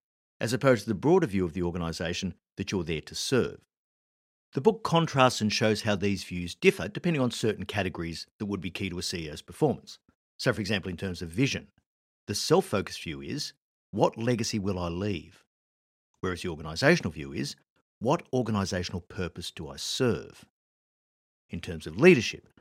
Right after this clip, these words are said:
what are my non-negotiable expectations of others? As opposed to, "Who does the company need me to be?" From a team perspective, the self-focused view of, "Who on my team will complement my weaknesses?"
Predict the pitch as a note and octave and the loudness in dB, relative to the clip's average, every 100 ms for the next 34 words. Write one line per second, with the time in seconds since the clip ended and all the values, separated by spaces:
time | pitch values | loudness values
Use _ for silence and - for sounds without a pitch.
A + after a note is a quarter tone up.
0 | _ _ _ F#2+ B2+ - A#2 G#2+ G#2 G#2+ | _ _ _ 0 2 2 0 2 4 4
1 | A#2+ B2 A2 A2 G#2+ G#2 G2 F2+ - F2+ | 4 2 4 2 2 2 -2 -4 -6 -8
2 | - E2+ G2 E2+ D#2 D#2+ C3 E2+ - - | -8 -10 -8 -8 -8 2 4 4 -2 -12
3 | _ _ _ _ _ _ _ - D3+ B2 | _ _ _ _ _ _ _ 4 4 6
4 | C3 A#2+ A2 - A#2+ A#2 G#2 - _ B2+ | 8 8 8 4 6 6 4 -4 _ 4
5 | D3 D#3+ E3+ F#3+ - C3+ B2+ A#2 G#2+ G#2+ | 6 6 4 2 2 0 2 4 6 6
6 | G#2+ F#2 F#2+ G2 F2+ - D2 A#2 F2+ C#2 | 4 2 0 0 -2 -8 0 2 2 -2
7 | - _ _ _ _ _ _ _ _ B2 | -14 _ _ _ _ _ _ _ _ 2
8 | A#2 A#2 A2+ _ - C#3+ D#3 C#3+ A2 - | 4 4 0 _ -2 2 4 2 -2 -4
9 | D#2 - - - _ _ _ _ - A2 | -8 -10 -18 -18 _ _ _ _ -4 2
10 | C3 - C3+ D#3 C#3+ - F#2 C#2+ D#2 B2+ | 2 4 6 6 4 -2 -4 -4 -6 -8
11 | - _ _ _ _ _ - G#3 G3+ D3 | -12 _ _ _ _ _ 6 8 8 6
12 | C3+ C#3 B2+ B2 - B2+ A#2+ A2+ A2 A2+ | 4 4 4 2 2 0 2 2 2 2
13 | F#2+ G#2 G#2+ F2 F2+ G2 - F2 - - | 2 4 4 2 0 0 -4 -8 -10 -12
14 | - | -16